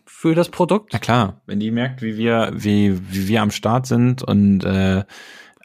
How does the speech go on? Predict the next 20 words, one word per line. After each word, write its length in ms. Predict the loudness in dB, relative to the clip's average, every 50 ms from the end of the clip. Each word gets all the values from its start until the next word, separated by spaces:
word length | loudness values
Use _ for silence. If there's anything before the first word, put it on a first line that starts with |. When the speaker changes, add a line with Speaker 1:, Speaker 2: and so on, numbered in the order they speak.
| _ -8
Speaker 2:
alleine 320 | -2 0 2 2 4 4
als 240 | 2 0 0 -2 0
Non-Profit 680 | 0 2 2 0 -2 -4 -6 -6 -6 -4 -4 -6 -4 -4
sozusagen 680 | -4 -6 -6 -6 -8 -6 -4 -4 -4 -4 -4 -4 -6
das 180 | -6 -8 -8 -10
machen, 460 | -10 -6 -4 -4 -4 -4 -6 -8 -12 -18
natürlich. 520 | -12 -4 -2 0 0 0 0 -4 -8 -10 -4 0
Die 220 | 2 4 4 4
haben 120 | 4 4
wir 120 | 4 4 2
auch, 80 | 2
die, 220 | 0 -6 -8 -8 -4
die, 80 | -2 -2
Speaker 1:
Boah, 80 | 0
Speaker 2:
also 140 | 0 0 -2
Speaker 1:
die 280 | -2 -2 0 0 0 0
Speaker 2:
kann 0 |
Speaker 1:
Greta-Tasche. 960 | 0 0 0 0 2 0 -2 -4 -4 -4 -6 -6 -4 -2 -2 -2 -2 -2 -6 _ _ _ _ _ _ _ -6
Ganz 240 | -4 -4 -4 -4
einfach. 520 | -6 -8 -8 -8 -8 -6 -6 -6 -6 -8